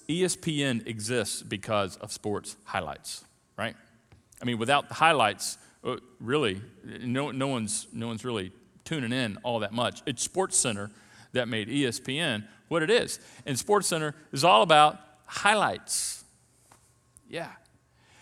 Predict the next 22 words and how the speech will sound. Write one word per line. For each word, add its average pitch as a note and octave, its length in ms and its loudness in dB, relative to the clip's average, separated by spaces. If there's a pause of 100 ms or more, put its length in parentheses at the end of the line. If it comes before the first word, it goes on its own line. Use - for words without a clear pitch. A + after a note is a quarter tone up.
(180)
Fascinating G3+ 840 10
how G3 220 8
we G#3+ 160 6
are F3+ 100 10
drawn F#3 680 4
to F3+ 180 2
that C#3+ 440 4
kind C#3+ 280 0
of G#2 100 -8
stuff. A#2 360 0
But, E3 300 -2
but F#3+ 100 8
here, C#4 320 6
here's C4 320 2
what A#3 120 2
you G3 100 0
may G3+ 160 2
not F#3 180 4
be E3+ 80 4
aware D#3+ 300 2
of C#3 240 4
that C3+ 200 4